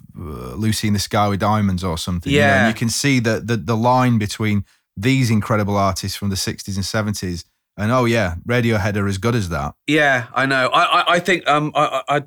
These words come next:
Speaker 2: I can't. I d-, if I had a favourite, um, which changes, I think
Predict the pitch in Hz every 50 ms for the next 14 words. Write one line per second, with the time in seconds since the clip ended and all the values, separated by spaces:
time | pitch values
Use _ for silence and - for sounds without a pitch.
0 | - - 151 160 156 - - 190 170 151 - - 143 143 139 - - - - -
1 | - _ _ _ _ _ _ _ _ _ - 151 - 175 165 160 175 170 151 147
2 | 147 147 135 127 120 107 113 110 110 - - _ _ 117 117 117 117 117 117 110
3 | - _ _ _ _ _ - 135 127 123 117 - - - 143 135 123 120 110 107
4 | 104 101 101 101 110 120 120 - 143 135 123 - -